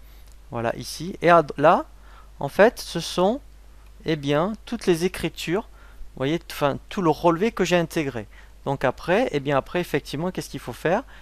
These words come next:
Il suffit donc de pointer à chaque fois. Donc là, bien sûr, on indique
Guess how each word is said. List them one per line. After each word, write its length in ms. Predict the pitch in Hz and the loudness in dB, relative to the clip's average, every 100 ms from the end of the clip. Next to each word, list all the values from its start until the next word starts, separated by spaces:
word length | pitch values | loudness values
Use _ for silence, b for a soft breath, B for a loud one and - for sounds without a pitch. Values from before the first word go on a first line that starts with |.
| B B | B B
Il 80 | - | -10
suffit 500 | - - 143 - 220 | -8 -6 -6 -6 -6
donc 300 | 175 165 180 | -2 0 0
de 80 | 151 | -4
pointer 760 | - - 180 170 - 151 190 - b b b b | -10 -4 0 0 -2 -2 -2 -4 b b b b
à 80 | - | -4
chaque 340 | 131 - 175 - | -2 2 2 2
fois. 280 | - 139 | -2 -2
Donc 240 | 156 156 - | 0 -2 2
là, 80 | 151 | 0
bien 160 | 147 | 0
sûr, 300 | 143 - 147 | -4 -4 -2
on 100 | 127 | -2
indique 460 | 127 123 135 - | -4 -4 -6 -10